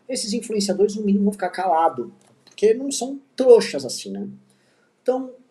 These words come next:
não vai ser fácil, não, tá? Tanto regulação de mídia quanto, né, reformas que eles estão tentando andar, não vão rolar.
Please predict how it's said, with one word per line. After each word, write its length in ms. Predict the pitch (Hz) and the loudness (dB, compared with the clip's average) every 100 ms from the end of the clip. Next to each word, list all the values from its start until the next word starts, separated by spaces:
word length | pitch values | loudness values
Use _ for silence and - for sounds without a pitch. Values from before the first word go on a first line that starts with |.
| _ - | _ -10
não 280 | 247 277 254 | -6 -4 -2
vai 180 | 214 208 | -2 -2
ser 180 | 233 | -4
fácil, 520 | 233 - 180 185 - 208 | -4 -2 -2 -2 -4 -2
não, 260 | 131 - - | -2 -4 -6
tá? 140 | 135 131 | -4 -2
Tanto 260 | 185 202 | -2 0
regulação 540 | 196 202 170 - 165 143 | 2 2 2 -2 -6 -6
de 100 | 143 | -2
mídia 420 | 135 127 127 - - _ _ - | -2 -2 -6 -8 -16 _ _ -2
quanto, 760 | 151 156 143 147 135 123 120 - - | 2 4 4 4 6 6 2 -4 -10
né, 80 | 120 | -4
reformas 480 | 135 135 127 127 | -4 0 0 0
que 100 | - | -4
eles 80 | 127 | -6
estão 140 | - 127 | -6 -8
tentando 300 | 123 127 120 | -6 -4 -2
andar, 420 | 117 156 226 - 214 | 0 0 -4 -8 -4
não 240 | 226 240 | -2 0
vão 160 | 226 208 | 2 4
rolar. 340 | 233 143 | 4 2